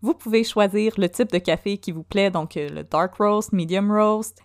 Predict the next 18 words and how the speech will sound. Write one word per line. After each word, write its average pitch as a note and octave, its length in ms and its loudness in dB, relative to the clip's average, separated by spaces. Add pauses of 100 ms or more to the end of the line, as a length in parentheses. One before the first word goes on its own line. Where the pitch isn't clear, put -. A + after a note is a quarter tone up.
Euh, F#3+ 140 2
vous F3+ 140 -6
pouvez G#3 180 -2
aussi G#3 240 -4
choisir G3 540 -2
votre E3+ 260 -4
mouture, A3+ 480 0
donc F3 160 -2
si - 120 -6
vous F3+ 100 -6
préférez F3 420 -6
du F3+ 140 -12
café F3 480 -4
à E3+ 240 -6
espresso, B3 680 -4 (260)
à F#3 100 -2
presse - 260 -8
française. A3 680 2